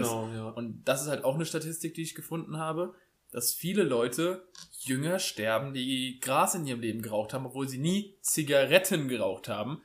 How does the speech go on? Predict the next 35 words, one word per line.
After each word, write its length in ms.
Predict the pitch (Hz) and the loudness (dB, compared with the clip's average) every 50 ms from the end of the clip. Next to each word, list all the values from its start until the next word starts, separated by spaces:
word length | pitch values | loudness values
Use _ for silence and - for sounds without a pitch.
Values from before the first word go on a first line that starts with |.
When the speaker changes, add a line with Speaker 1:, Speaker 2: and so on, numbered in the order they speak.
| _ _ _ _ _ | _ _ _ _ _
Speaker 2:
weil 480 | - 117 117 135 139 190 208 214 220 196 | -16 -4 2 4 4 6 6 4 2 2
sie 180 | 151 143 123 110 | 0 0 0 0
eben 240 | 120 120 127 127 117 | 0 0 -2 -4 -6
Gras 500 | - 127 143 147 147 147 156 - - - | -4 -2 0 2 2 2 2 0 -2 -4
mit 160 | 156 151 - | -6 -6 -4
Tabak 340 | - - 196 202 208 175 - | -4 -2 0 2 2 0 0
gestreckt 480 | - 120 - - - 107 101 - - - | -4 -6 -6 -4 -6 -6 -6 -6 -6 -6
haben, 320 | 107 98 95 98 98 95 | -4 -4 -4 -8 -6 -6
was 120 | 110 107 | -4 -2
man 120 | 143 135 127 | 0 0 0
Speaker 1:
Ja. 60 | 123 | 2
Speaker 2:
ja 100 | 123 120 | 0 0
auch 140 | 117 117 - | 0 -2 -4
normalerweise 600 | 120 117 113 110 110 113 117 120 117 117 113 123 | -6 -6 -4 -4 -2 -2 -2 -2 -2 -2 -4 -2
macht. 280 | 131 147 147 - - - - - | -2 -2 -2 -2 -6 -12 -16 -6
Speaker 1:
Ja. 240 | - 135 127 123 - - _ | -4 -2 -2 -4 -6 -12 _
Speaker 2:
Das 180 | - 123 - - | -8 -6 -2 2
heißt, 240 | - 139 143 - - | 2 2 2 2 -2
es 100 | 123 - | -2 -2
ist 120 | - - | -2 -2
eine 160 | - 135 135 131 | -2 -2 -4 -2
Kombinatorik 840 | - 147 156 160 147 135 123 117 - - 170 202 220 151 135 - | -2 -2 -2 0 0 0 -2 -2 2 4 6 6 6 4 2 0
auch 120 | 120 113 110 | -2 -2 -2
noch 180 | 110 110 - | -4 -4 -4
irgendwie 420 | 135 131 131 120 123 113 113 107 104 | -4 -2 -2 -2 -4 -4 -6 -6 -6
in 140 | 107 110 | -6 -6
Gras 300 | 107 - 107 101 101 - | -4 -4 -4 -4 -4 -6
verbunden. 580 | - 120 110 113 107 104 104 107 117 139 156 - _ _ _ _ | -6 -8 -6 -6 -6 -6 -6 -6 -8 -8 -8 -10 _ _ _ _
Wenn 160 | - 123 139 | -4 -4 -2
du 80 | 139 | -2
es 80 | 123 120 | -2 -4
zu 80 | - - | -4 -2
Speaker 1:
Ja. 40 | 139 | -2
Speaker 2:
dir 80 | 143 | -2
nimmst, 300 | 143 156 175 175 - - | -2 -2 -2 -2 -4 -8